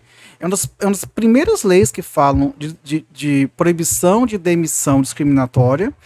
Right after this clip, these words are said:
e ela fala, inclusive, de sexo e outros temas também que depois ficaram mais evidentes no direito brasileiro. Então, é, indenização por dano moral, em todos os casos de discriminação, praticados pelo empregador por motivo de raça, cor, sexo, idade, estado civil, religião, gravidez, et cetera, porque ela fala em qualquer outras formas também.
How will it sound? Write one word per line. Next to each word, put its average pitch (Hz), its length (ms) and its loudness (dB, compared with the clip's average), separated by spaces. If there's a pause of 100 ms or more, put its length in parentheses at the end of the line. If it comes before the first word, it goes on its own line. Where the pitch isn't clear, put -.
(280)
e 180 100 4
ela 240 160 6
fala, 226 220 0
inclusive, 240 500 -4
de 277 120 -8
sexo 214 600 -2
e 180 40 -2
outros - 200 -8
temas 226 320 -2
também 151 460 -2
que 151 260 -12 (160)
depois 175 380 -2
ficaram 160 220 -2
mais 160 240 2
evidentes 143 500 0
no 147 80 0
direito 131 300 -2
brasileiro. 135 580 -2 (500)
Então, 160 720 2
é, 139 680 0
indenização 160 340 -2
por 160 80 -10
dano 160 140 2
moral, 170 340 4
em 190 60 0
todos 202 180 0
os - 40 -8
casos 160 180 0
de - 60 -14
discriminação, 160 680 0 (360)
praticados 170 440 0
pelo 151 160 -6
empregador 156 520 0
por 175 100 -8
motivo 165 260 -2
de 147 80 -4
raça, 156 380 -2
cor, 156 240 -2
sexo, 156 400 -2
idade, 143 300 2
estado 143 240 -2
civil, 143 260 -2
religião, 147 320 0
gravidez, 147 480 -2
et 160 100 -6
cetera, - 480 -2
porque - 160 -12
ela 170 120 -2
fala 165 180 -4
em 170 60 -6
qualquer 175 240 -4
outras 202 260 -6
formas 196 400 -2
também. 123 300 -10